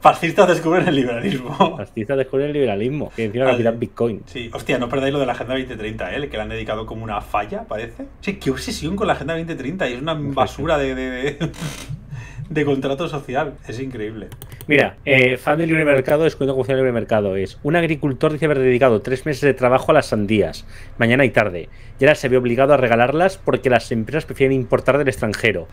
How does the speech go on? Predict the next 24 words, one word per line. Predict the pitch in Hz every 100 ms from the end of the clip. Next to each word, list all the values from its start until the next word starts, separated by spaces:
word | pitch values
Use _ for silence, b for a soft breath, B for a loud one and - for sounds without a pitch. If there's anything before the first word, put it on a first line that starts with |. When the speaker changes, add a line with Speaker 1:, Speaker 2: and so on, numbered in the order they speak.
| -
Speaker 2:
Este | 131 165
es | 156
el |
único | 151 143 147
liberalismo | 135 123 127 147 139
que | 127
hay |
en | 113
España, | 98 - 101 95
el | 92
que | -
hunde | 107 147 127
el |
sector | 107 101 - 104
primario. | 101 92 90 87 - - - -
Y | 123
tú, | 110 110 101 95 -
jolín, | - 107 135 190 -
con | - 123
el | 117
de | 113
la | 113
libertad, | 107 101 - 156 175
¿no? | 147